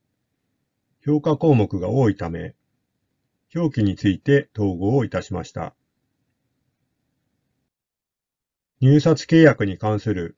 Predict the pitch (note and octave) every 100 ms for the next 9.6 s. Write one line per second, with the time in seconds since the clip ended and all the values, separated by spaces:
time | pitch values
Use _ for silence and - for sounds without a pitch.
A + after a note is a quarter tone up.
0 | _ _ - B2+ B2 B2 - - B2+ B2
1 | B2 A#2+ G#2+ A2+ F#2 D#2+ - _ _ _
2 | _ _ _ _ _ _ _ _ _ _
3 | _ - A#2+ E3 - C3+ A2 G2 F#2 F2+
4 | E2+ A#2 A2+ A2+ A2 E2+ E2+ - - _
5 | _ _ _ _ _ _ _ _ _ _
6 | _ _ _ _ _ _ _ C3+ C#3+ C#3+
7 | D3 C#3+ D3 - D3 C#3+ C#3 C#3+ G#2+ G2
8 | F2 - G#2+ G#2+ G#2 G#2 G2 G2+ - A2+
9 | A2 G#2+ G#2+ G2+ F2+ D#2